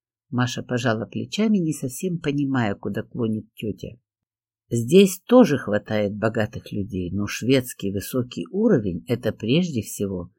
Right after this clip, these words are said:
защищенность тех классов, которые не в состоянии позаботиться о себе. Это пенсионеры, студенты, инвалиды и дети. Это достойная жизнь для представителей любой профессии.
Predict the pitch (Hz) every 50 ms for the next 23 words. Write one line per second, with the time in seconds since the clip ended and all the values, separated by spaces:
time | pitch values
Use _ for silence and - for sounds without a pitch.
0 | _ _ _ _ _ _ _ _ - 110 107 135 143 143 - - - 139 127 -
1 | - - 165 156 139 120 107 101 98 92 - - - - 107 104 - - _ -
2 | 101 113 160 196 190 - - 101 - - - 98 98 - 139 143 156 165 156 151
3 | 147 _ _ _ _ _ _ _ - 113 135 139 - - 131 117 - - 117 113
4 | 110 110 113 131 156 175 185 190 185 190 180 165 180 175 160 165 180 175 - 180
5 | 180 - - 151 139 135 131 - - 117 98 - 98 85 - _ _ _ _ _
6 | _ _ _ _ _ _ _ - 160 160 - 180 180 - 214 202 190 - - 190
7 | 180 170 143 113 107 110 107 104 104 98 - - - 196 170 131 123 113 113 110
8 | 107 - - 120 123 135 151 151 156 156 135 120 104 98 104 123 127 151 165 139
9 | 120 113 113 101 - - - - - _ _ _ _ _ _ _ _ _ _ -
10 | 147 143 - 165 135 127 - - - - - 170 165 170 160 147 135 131 127 123
11 | 107 110 123 160 196 202 180 139 98 82 - - 110 107 110 117 120 123 123 120
12 | 120 - - - 110 127 156 170 175 165 151 143 131 123 120 123 123 120 113 123
13 | 147 170 175 175 180 175 170 170 - - 110 92 - - - - - 80 - _